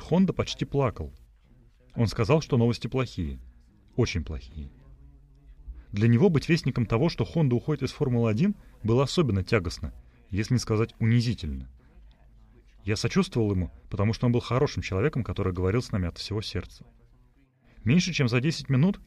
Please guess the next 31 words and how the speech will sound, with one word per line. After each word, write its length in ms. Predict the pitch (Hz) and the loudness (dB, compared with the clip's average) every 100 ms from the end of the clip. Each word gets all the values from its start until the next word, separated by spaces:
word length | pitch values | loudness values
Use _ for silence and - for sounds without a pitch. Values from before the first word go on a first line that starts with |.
| - - | -20 -4
наш 200 | 104 - | -4 0
мир 180 | 139 147 - | 0 0 -2
рухнул. 440 | 113 - - 82 - - - _ - _ _ - | -4 -4 -12 -16 -16 -20 -20 _ -20 _ _ 0
Мистер 320 | 120 - 143 | 2 4 2
Асима 320 | 127 180 151 | 4 4 4
четко 320 | - 170 - | 4 0 2
дал 180 | 104 101 | 2 2
понять, 300 | - 101 143 | 2 2 2
что 160 | - 120 | 0 -4
все 160 | - - | -4 0
кончено. 500 | 113 85 - 78 - - - - - | 0 0 -4 -10 -12 -20 -20 -20 -10
Никаких 500 | 113 117 117 127 131 | 0 2 4 2 -2
обсуждений. 640 | 131 - 117 95 80 69 - - - - - - - - - | -4 -2 -2 -2 -4 -6 -14 -20 -20 -20 -20 -20 -20 -20 -6
Решение 380 | 110 - 175 156 | -2 2 4 6
было 160 | 123 120 | 4 4
принято 320 | 143 160 135 | 4 4 2
на 120 | 120 | 2
прошлой 320 | 135 139 139 | 2 2 2
неделе 300 | 127 117 147 | 2 4 2
руководством 460 | 135 120 120 - 113 | 2 2 0 0 -4
Honda 300 | - 127 117 | 2 2 2
в 80 | - | 0
Токио. 440 | 120 - 78 67 - - - - - - - - - | -2 -2 -8 -10 -14 -20 -20 -20 -20 -20 -20 -6 4
Honda 240 | 170 170 | 6 6
отчаливала 640 | - - - 131 127 110 107 | 2 -6 0 2 4 2 0
из 80 | - | -2
Формулы 380 | 123 107 104 | -2 0 0
один 180 | 101 147 | 0 0
со 140 | - 113 | -2 -2
всеми 240 | 120 117 | 0 0
потрохами. 520 | - 110 - 92 71 | 0 -6 -4 -6 -6